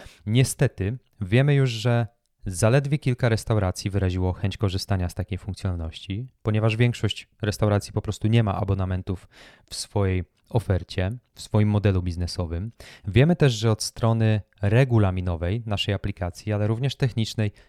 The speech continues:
implementacja będzie po prostu dość skomplikowana i trudna. Bo tam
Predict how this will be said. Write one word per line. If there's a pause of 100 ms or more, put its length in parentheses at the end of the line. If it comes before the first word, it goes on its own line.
(140)
implementacja
będzie
po
prostu
dość
skomplikowana
i
trudna. (760)
Bo
tam